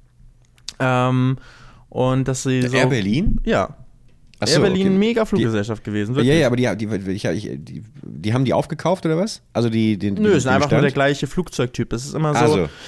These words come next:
Speaker 1: in der, es gibt so ein paar große Hersteller weltweit, die Flugzeugsitze machen.
Speaker 2: Mhm.
Speaker 1: Und von,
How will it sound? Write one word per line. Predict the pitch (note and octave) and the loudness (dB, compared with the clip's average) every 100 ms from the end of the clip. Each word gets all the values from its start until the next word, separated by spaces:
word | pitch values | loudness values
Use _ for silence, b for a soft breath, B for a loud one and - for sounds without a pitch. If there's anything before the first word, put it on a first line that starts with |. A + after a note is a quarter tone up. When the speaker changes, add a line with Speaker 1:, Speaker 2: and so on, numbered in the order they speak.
| B - | B -4
Speaker 1:
in | D3 | 0
der, | D3 D3 - | 2 2 0
es | - | -4
gibt | D#3+ | -6
so | - | -2
ein | D#3 | 0
paar | - E3 | 2 0
große | D#3 D3+ D3 C3+ | 0 0 2 2
Hersteller | D3 - A#2+ A#2 | 0 0 0 0
weltweit, | A#2 A#2+ A#2+ B2 | 0 0 0 -2
die | B2 | -4
Flugzeugsitze | - - D3+ - - - C3 A#2+ G#2+ E3 - C3 | -6 -4 -2 -2 -2 -2 -2 -2 -2 -2 -2 -2
machen. | G#2 F#2 G#2 G2+ b b b b | -2 -6 -8 -10 b b b b
Speaker 2:
Mhm. | F#2+ F#2 G2+ D#3 F3 - | -2 0 2 0 -4 -8
Speaker 1:
Und | - B2 A#2+ A#2+ | -2 0 0 -4
von, | - - C3+ B2 | -16 -6 -2 -2